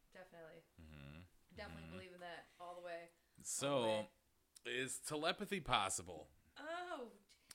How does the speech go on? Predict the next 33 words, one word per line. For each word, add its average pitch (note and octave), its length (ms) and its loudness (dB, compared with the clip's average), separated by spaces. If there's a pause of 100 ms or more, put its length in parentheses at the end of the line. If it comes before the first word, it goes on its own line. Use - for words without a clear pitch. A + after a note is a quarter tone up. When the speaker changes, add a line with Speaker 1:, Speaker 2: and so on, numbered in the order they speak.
(420)
Speaker 2:
Neuroscience D3+ 960 8
thinks C3 320 2
so. D#2 400 2 (420)
And G#2 140 -2
you're, D#3+ 240 6
you're D3 180 4
going F3 380 10
to D3 80 4
science. B2+ 400 4
You're A2+ 240 0
Speaker 1:
I F#2 80 -10
Speaker 2:
going G#2+ 260 2
to F#2+ 80 -4
school. G#2 240 -2
Speaker 1:
Yeah, E2+ 140 -8
Speaker 2:
You're G2 100 -2
going F#2+ 160 -2
to F2+ 60 -2
Speaker 1:
just - 100 2
Speaker 2:
science. E2+ 320 -4
Speaker 1:
because A#3+ 300 -8
somebody G3 580 -12 (140)
published F3+ 420 -12
it. F3 140 -14 (160)
Okay, F3+ 180 -14
so F#3 220 -20
this G#3+ 180 -14
is A3+ 140 -12
my G3+ 100 -8 (240)
favorite F#3 400 -10
part E3+ 320 -8
about, E3 480 -10
uh, D#3+ 220 -10